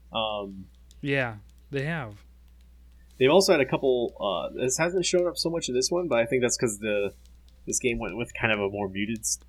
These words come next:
Speaker 1: and realistic style. I hate to say that 'cause we got Rocket Greatsword, but more realistic style for armor and weapons. Uh,
Speaker 2: Mm-hmm.
Speaker 1: 'cause in previous games,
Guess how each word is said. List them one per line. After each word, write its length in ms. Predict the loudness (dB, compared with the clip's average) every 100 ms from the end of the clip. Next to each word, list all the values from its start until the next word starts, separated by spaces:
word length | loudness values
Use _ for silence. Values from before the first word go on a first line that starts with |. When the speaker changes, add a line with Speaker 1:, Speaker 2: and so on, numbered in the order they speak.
| -14
Speaker 1:
and 140 | -10
realistic 480 | -4 -4 -4 -4 -2
style. 520 | 2 2 2 0 -6 -10
I 40 |
hate 100 | -8 -4
to 60 |
say 200 | -2 -2
that 280 | -2 -4 -4 -18 -20 -20 -10
'cause 100 | -6
we 100 | -2
got 160 | -2 -2
Rocket 260 | -4 -8 -8
Greatsword, 500 | -6 -4 -4 -6 -8
but 220 | -10 -10 -8
more 260 | -6 -4
realistic 540 | -2 -4 -2 -4 -4 -2
style 400 | 0 2 2 0
for 320 | -4 -4 -4
armor 280 | -4 -4 -4
and 140 | -4
weapons. 460 | -4 -4 -6 -6 -8 -14 -20 -20 -20 -20 -20 -20 -20 -20 -20 -20 -8
Uh, 200 | -6 -4
Speaker 2:
Mm-hmm. 300 | -6 -6 -6 -4
Speaker 1:
'cause 200 | -2 -2
in 120 | -4 0
previous 380 | 2 2 2
games, 580 | 0 -2 -2 -4 -4 -4